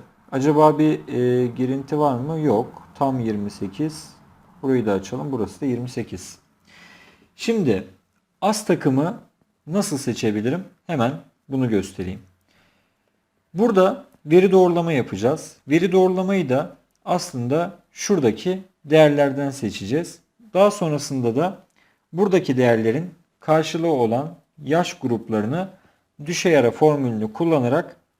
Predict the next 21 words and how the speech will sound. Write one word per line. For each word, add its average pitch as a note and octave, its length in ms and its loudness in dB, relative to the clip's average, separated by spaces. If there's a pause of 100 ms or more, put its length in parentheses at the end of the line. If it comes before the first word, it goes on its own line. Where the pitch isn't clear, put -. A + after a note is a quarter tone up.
(200)
getirteceğiz A2+ 720 -2
ve F3 200 -2 (540)
karşımıza D#3 840 0
az - 260 0
takımın C#3 460 -4 (420)
yaş E3+ 260 0
ortalaması A#2+ 640 -2
çıkmış - 480 -8
olacak. F#2+ 580 -4 (760)
Hemen G#3 320 0
başlayalım. E3 560 2 (220)
Hemen E3 400 -6 (340)
altlarına C#3 840 0 (160)
bu F3+ 100 -10
şekilde B2+ 640 -6 (1000)
veri E3+ 300 0
sekmesinden A2+ 920 -6 (220)
veri D3 300 0
doğrulama C#3 540 0
diyeceğim. G#2 400 -6 (540)
Buradan E3+ 500 -2